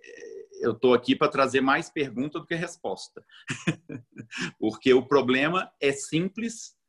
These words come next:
né? Mas o nosso inimigo, ele é competente. E nós vamos ter que aproveitar essa discussão aqui pra gente ver se a gente sai daqui com informações novas,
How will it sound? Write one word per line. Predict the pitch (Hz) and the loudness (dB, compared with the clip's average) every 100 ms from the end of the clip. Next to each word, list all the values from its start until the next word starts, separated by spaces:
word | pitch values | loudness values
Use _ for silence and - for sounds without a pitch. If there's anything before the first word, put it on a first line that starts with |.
| - | -4
né? | 127 143 190 - _ - | 0 0 -2 -8 _ -4
Mas | 131 135 143 | 0 0 -2
o | |
nosso | 143 131 139 151 | -4 -4 -4 -4
inimigo, | 139 127 123 135 165 - | -4 -2 -4 -6 -14 -6
ele | 123 131 135 139 117 | 0 0 0 2 2
é | 113 131 - _ _ _ - | 2 0 -4 _ _ _ -6
competente. | 147 165 247 - - - - - _ | -2 0 0 0 -8 -12 -20 -20 _
E | 98 | -10
nós | 101 104 107 | -6 -6 -4
vamos | 123 123 | -4 0
ter | 113 117 | -2 -2
que | 151 147 | -2 0
aproveitar | 123 127 131 - 117 | 0 0 -2 0 0
essa | 127 120 | 0 -2
discussão | - - 123 - 117 110 | -2 -8 -6 -2 -2 -2
aqui | - 131 170 _ - _ - | -2 -2 -2 _ -20 _ -2
pra | 123 | 0
gente | 120 143 127 | 0 -2 0
ver | 131 | 0
se | 139 | 0
a | 143 | -2
gente | 165 - | -4 -2
sai | 143 143 | 2 2
daqui | 135 - 262 | 0 -2 -8
com | 202 185 | -6 -6
informações | - 156 139 - 123 107 | -2 2 2 0 -6 -2
novas, | 120 139 180 | 2 2 0